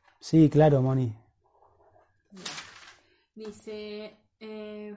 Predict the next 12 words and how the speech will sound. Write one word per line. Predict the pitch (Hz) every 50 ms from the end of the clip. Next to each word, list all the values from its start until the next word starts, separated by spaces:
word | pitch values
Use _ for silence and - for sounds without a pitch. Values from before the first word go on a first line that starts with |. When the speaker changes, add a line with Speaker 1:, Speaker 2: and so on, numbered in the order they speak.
| 202 _ _
Speaker 2:
Ferrari | - 226 226 226 240 247 254 262 277 285 285 285 294 294 294 - -
Marínez, | 226 214 214 208 202 196 180 165 165 165 - - _ _ _ _ _ _ _ _ _ _
"Info | 277 311 359 359 - 392 370 370
para | - 226 214 214
consultas". | 214 208 208 196 - 202 185 180 175 - 170 170 - - - -
Bueno, | 185 180 175 175
a |
ver | 180 185
si | - -
le | 190 180
puedes | 185 180 180 185
decir. | 196 196 190 - 202 202 214